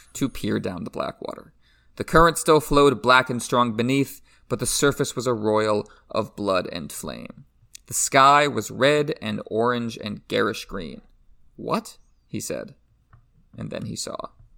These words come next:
Steel-clad men-at-arms were clambering off a broken galley that had smashed into a pier. So many, where are they coming from?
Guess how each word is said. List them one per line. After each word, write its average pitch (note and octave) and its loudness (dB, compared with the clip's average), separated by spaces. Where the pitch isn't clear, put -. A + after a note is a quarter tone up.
Steel-clad D#3 4
men-at-arms B2 0
were A2 -6
clambering B2+ -2
off A#2+ 2
a A#2 -6
broken A2+ -2
galley G2+ -4
that A2+ -4
had A2 -2
smashed A#2 -4
into G#2+ -8
a - -8
pier. - -8
So - -10
many, C#3 -2
where D#3+ -2
are A#3 -4
they A#3+ 4
coming G#3+ -4
from? - -6